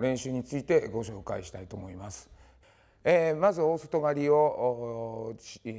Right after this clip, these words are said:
やってみたいと思います。えー、基本的に打ち込みは技の形を作る練習と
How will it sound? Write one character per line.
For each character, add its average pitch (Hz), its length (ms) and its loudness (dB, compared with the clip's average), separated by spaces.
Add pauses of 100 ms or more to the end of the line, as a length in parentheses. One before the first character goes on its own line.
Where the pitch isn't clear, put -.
(100)
や 107 60 -14
っ 107 40 -16
て - 160 -14
み 113 100 -10
た 110 120 -10
い 98 60 -14
と - 100 -14
思 98 140 -14
い 85 60 -16
ま 123 180 -4
す。 - 220 -16 (320)
え 123 580 -2 (400)
ー、 - 20 -20
基 - 100 4
本 247 220 4
的 226 300 -4
に 202 340 0 (640)
打 156 80 -8
ち - 200 -14
込 185 140 2
み 175 180 -4
は 175 360 4 (1040)
技 170 280 2
の 190 120 0
形 175 440 -2
を 165 120 0
作 240 320 -4
る 170 300 -2
練 135 300 -2
習 120 280 -12
と 151 480 2